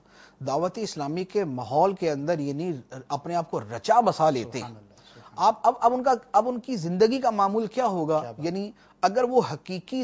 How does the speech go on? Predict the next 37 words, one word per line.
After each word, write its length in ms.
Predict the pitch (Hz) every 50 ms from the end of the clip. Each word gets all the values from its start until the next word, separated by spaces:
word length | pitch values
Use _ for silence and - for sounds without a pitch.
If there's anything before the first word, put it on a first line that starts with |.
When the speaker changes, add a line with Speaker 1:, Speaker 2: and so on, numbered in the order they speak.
| - -
Speaker 1:
طور 180 | - 185 180 180
پر 200 | 170 - 208 196
دعوت 300 | 170 165 165 170 175 175
اسلامی 360 | 175 170 - 156 147 160 165
والے 240 | 156 151 147 151 147
ہوں 200 | 117 110 127 135
گے، 60 | 135
Speaker 2:
صحیح۔ 140 | 127 135 131
Speaker 1:
جیسا 280 | 127 151 151 - 190
Speaker 2:
مدنی 120 | 175 160 156
Speaker 1:
یعنی، 140 | 156 175 175
Speaker 2:
انعامات 220 | 175 180 170 -
کے 60 | 190
عاملین 340 | 170 160 165 160 160 160 156
Speaker 1:
یعنی 120 | 165 165
Speaker 2:
ہیں 60 | - 143
Speaker 1:
جو 60 | 170
Speaker 2:
جیسے۔ 120 | 135 156
Speaker 1:
ہونے 180 | 165 175 170 143
چاہیے 280 | - - 120 123 135
نا، 100 | 147 226 - -
Speaker 2:
ہوں۔ 240 | 120 117 117 110 104 101 _ _ _ _
Speaker 1:
پھر 120 | - 214
وہ 80 | 214 196
تہجد 380 | 196 147 120 113 110 139 139
پڑھیں 260 | - 147 143 143 143
گے۔ 60 | 139 143 _ _ 135
Speaker 2:
بے 100 | 117 107
شک۔ 280 | - - 117 - _ _ _
Speaker 1:
اچھا، 220 | - 123 - - - 156
وہ 80 | 165
تہجد 420 | 165 - 139 131 131 147 190 175 -
پڑھیں 280 | 175 165 165 165 160
گے، 200 | 160 160 160 165 - _ _ - _
فجر 320 | - - 127 107 135 123
پڑھیں 300 | 139 151 135 131 131 127
گے، 140 | 123 123